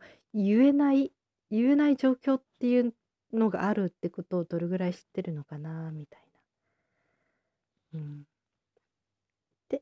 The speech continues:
娘は言ってましたけど、「あ、そりゃそうだよね」って、「日本と違うからね」って、その自由な国。まあ、日本だってね、戦時中はその自由に物が言えない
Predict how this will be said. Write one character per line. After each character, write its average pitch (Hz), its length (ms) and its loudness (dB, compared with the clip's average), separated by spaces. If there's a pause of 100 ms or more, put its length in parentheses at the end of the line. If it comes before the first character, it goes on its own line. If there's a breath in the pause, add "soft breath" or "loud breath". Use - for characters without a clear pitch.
娘 175 400 -6
は 156 120 -10
言 151 80 -10
っ - 20 -20
て - 160 -16
ま 151 160 -12
し - 60 -20
た - 60 -20
け - 80 -20
ど、 - 60 -20 (220)
「あ、 - 80 -20
そ - 100 -12
り 156 120 -8
ゃ 147 100 -14
そ 175 160 -12
う 180 80 -6
だ 180 100 -8
よ 165 120 -6
ね」 165 420 -10
っ - 20 -20
て、 170 160 -12
「日 165 100 -6
本 269 200 -6
と - 100 -16
違 - 200 -8 (160)
う 208 60 -2
か - 120 -2
ら 202 100 0
ね」 175 160 -4
っ - 40 -4
て、 - 120 -20
そ - 120 -10
の 165 60 -2
自 156 180 -4
由 220 240 2
な 196 120 -2
国。 165 260 -8
ま 185 120 0
あ、 180 60 -2 (240 loud breath)
日 165 100 -2
本 254 140 -2
だ 226 100 -4
っ - 40 -6
て - 160 -12
ね、 160 220 -8 (400 soft breath)
戦 185 280 0 (240)
時 180 160 0
中 185 220 4
は 175 280 4
そ - 140 -6
の 165 80 0
自 160 160 -4
由 180 100 4
に 175 80 0
物 156 220 -4
が 160 100 -6
言 147 120 -6
え 156 60 -6
な 170 120 -4
い 185 100 -6